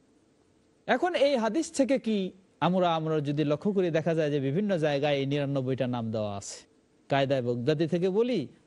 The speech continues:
আর যেখান থেকে দেয়ালিকা বা ইত্যাদি সবখানে অনেক জায়গায় দেখি নিরানব্বইটা নাম দেওয়া আছে।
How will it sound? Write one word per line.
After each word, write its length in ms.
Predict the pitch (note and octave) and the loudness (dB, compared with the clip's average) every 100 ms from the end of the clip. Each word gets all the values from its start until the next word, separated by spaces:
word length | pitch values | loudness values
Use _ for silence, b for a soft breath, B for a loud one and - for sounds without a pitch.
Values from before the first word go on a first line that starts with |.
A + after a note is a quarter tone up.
| - | -8
আর 100 | B2+ | -6
যেখান 380 | A#2+ C3 D3 D3 | -4 -4 -2 -2
থেকে 380 | C#3+ C3 A#2+ A2+ | -2 0 -2 -2
দেয়ালিকা 640 | A#2 C3+ C3 C3+ C#3 B2 | -2 0 0 -2 -2 -2
বা 160 | B2 | -2
ইত্যাদি 340 | A#2+ - C3+ C3 | -4 -4 -4 -4
সবখানে 460 | - A2+ - B2 | -6 -10 -8 -8
অনেক 220 | A2+ A#2 A2+ | -6 -6 -6
জায়গায় 300 | A#2 A#2 C3 | -6 -8 -8
দেখি 240 | C3 E3+ | -8 -6
নিরানব্বইটা 580 | D3 C#3 C3 A#2 A#2 A#2+ | -6 -4 -4 -6 -6 -6
নাম 260 | G#2+ A#2+ | -8 -10
দেওয়া 160 | G2 F#2+ | -12 -12
আছে। 260 | - _ | -16 _